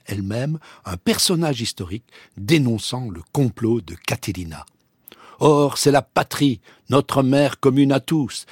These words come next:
qui te hait et qui te craint, qui juge que depuis longtemps, tu n'as en tête qu'une idée, porter sur elle une main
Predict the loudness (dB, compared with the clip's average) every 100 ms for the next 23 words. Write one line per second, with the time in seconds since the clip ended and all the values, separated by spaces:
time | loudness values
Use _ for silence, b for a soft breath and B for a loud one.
0 | b -4 0 6 6 6 4 2 _ -12
1 | -8 -4 0 -2 0 2 2 0 -10 b
2 | b b -2 0 4 6 6 2 2 2
3 | 4 2 0 2 2 4 2 2 -4 b
4 | b -2 2 4 4 2 0 2 4 6
5 | 6 2 2 b b b _ -2 -2 2
6 | 2 4 2 2 2 0 -6 b 0 2
7 | 4 2 -2